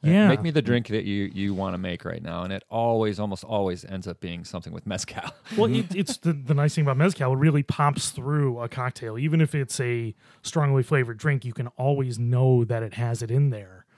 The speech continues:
Speaker 2: which a lot of things kinda get lost, while that one never does, 'cause that, that through note is just, it's hard to miss.
Speaker 1: It is. Uh, now, I, here's a question for Gene from me. I, you know, I,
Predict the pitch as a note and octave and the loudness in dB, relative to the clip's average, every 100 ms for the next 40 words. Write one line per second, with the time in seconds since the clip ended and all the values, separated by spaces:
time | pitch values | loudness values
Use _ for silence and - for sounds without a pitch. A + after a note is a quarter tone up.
0 | _ _ _ - C#3+ C#3 F#3 A3 D#3+ D#3 | _ _ _ -6 -4 -2 -2 2 2 2
1 | - E3 D3+ A#2 C#3+ F3 C3+ B2+ - B2 | 2 0 0 0 0 2 2 0 -2 -2
2 | A#2 D#3 C#3 A2+ C#3 C3 G#2 A#2 G2 F#2+ | 0 0 0 2 4 4 0 -6 -6 -14
3 | - - D3+ B2+ A#2 - A#2 A2+ - - | -18 -2 0 2 0 -4 -4 -4 -4 -4
4 | D3 C#3+ C3 A2+ G#2 A2+ A2 G#2 A#2+ - | 4 4 4 2 -2 -4 -4 -4 -6 -6
5 | - _ _ _ _ _ C#3+ - F3 C3+ | -14 _ _ _ _ _ -10 -4 -4 -2
6 | C3 C#3 - - - - - - - E3 | -2 -2 -4 -12 -16 -20 -20 -16 -4 0
7 | A#2+ A#2 A#2+ C3 C3 - A2+ G3 A#3 D3 | 0 -2 -2 -2 -4 -6 -6 -6 -4 -2
8 | B2+ A#2 G#2+ A#2+ A#2 A2 G2+ B2+ A#2 F2+ | -2 -4 -4 -2 -2 -4 -4 -2 -2 -4
9 | G2+ G#2+ G#2+ | -4 -4 -4